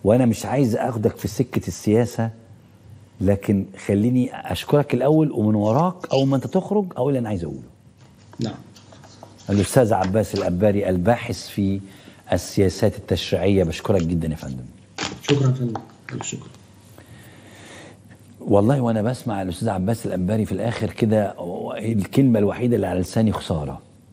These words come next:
Speaker 1: وحاجة واحدة بس شفتها، صورة واحدة بس، إن كل من أتى بعبد الفتاح السيسي،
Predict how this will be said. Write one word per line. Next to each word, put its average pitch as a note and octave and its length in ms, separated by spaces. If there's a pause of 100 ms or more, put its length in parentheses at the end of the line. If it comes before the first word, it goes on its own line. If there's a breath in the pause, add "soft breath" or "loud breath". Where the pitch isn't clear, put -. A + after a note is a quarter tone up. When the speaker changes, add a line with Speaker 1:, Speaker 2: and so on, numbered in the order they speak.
(1800 loud breath)
Speaker 1:
وحاجة - 380
واحدة A2+ 300
بس A2 180
شفتها، F2 400
صورة A#2 240
واحدة G2+ 240
بس، - 360 (680 soft breath)
إن A2 160
كل D#3 300
من G#2+ 200
أتى F#2 400 (560)
بعبد E2+ 260
الفتاح G2 400
السيسي، D#2+ 520